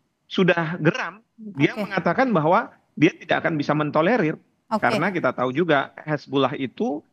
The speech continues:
Speaker 1: didukung oleh Iran, begitu ya.
Speaker 2: Eh, tapi
Speaker 1: Nah,
Speaker 2: kenapa
Speaker 1: ya
Speaker 2: Amerika tidak bisa berbuat apa juga?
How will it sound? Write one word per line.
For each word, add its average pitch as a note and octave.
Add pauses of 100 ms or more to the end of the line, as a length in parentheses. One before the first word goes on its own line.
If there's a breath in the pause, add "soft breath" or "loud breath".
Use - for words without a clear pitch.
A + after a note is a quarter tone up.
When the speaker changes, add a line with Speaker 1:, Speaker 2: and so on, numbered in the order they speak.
(200)
Speaker 1:
didukung E3
oleh D#3+ (160)
Iran, E3
begitu A#2+
ya. D3+ (240)
Speaker 2:
Eh, D4
tapi D4+
Speaker 1:
Nah, F3
Speaker 2:
kenapa F4+
Speaker 1:
ya F4
Speaker 2:
Amerika E4+
tidak C#4+
bisa C#4
berbuat C4
apa D#4+
juga? A3